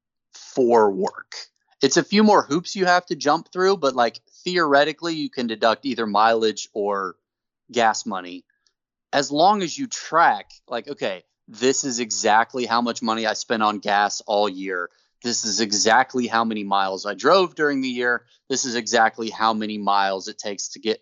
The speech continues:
from there to my house. And this is how many times I drove to and from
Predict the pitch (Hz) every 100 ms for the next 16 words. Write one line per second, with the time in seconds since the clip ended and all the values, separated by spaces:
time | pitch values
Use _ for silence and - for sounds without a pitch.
0 | _ 110 95 - 113 104 95 90 90 90
1 | 160 160 147 - - _ _ _ _ -
2 | 117 135 147 139 120 127 120 110 113 110
3 | 104 104 98 104 98 - - 107 98 95
4 | - 98 90 90